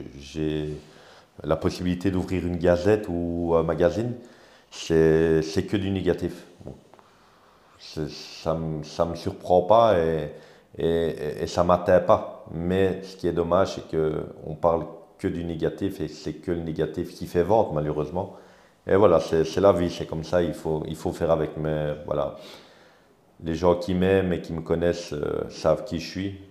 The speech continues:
Et les gens qui me connaissent pas et qui, qui m'ont, qui m'ont jamais, allez,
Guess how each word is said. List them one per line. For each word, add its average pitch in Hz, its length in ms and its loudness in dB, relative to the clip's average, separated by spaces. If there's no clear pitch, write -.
Et 78 260 -4
les 76 140 -2
gens 80 200 0
qui - 120 -8
me 80 80 -6
connaissent 80 360 -4
pas 85 240 4
et - 100 -2
qui, 76 480 -12
qui - 160 -18
m'ont, 73 480 -8
qui 82 100 -12
m'ont 80 140 -2
jamais, 80 320 -2
allez, 76 300 -2